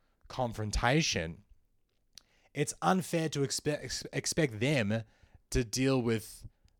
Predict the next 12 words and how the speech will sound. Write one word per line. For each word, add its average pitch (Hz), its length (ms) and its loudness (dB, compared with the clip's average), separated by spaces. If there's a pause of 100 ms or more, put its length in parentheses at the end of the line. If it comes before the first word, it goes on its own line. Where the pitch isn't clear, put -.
(200)
all 131 180 2
this 120 200 0
extra 156 340 2
confrontation 113 840 2
that 110 100 -2
comes 117 280 -2
from 110 180 -4
these 104 420 -4 (440)
patriots 139 600 0
turning 110 400 2
up 107 240 4
and 101 300 2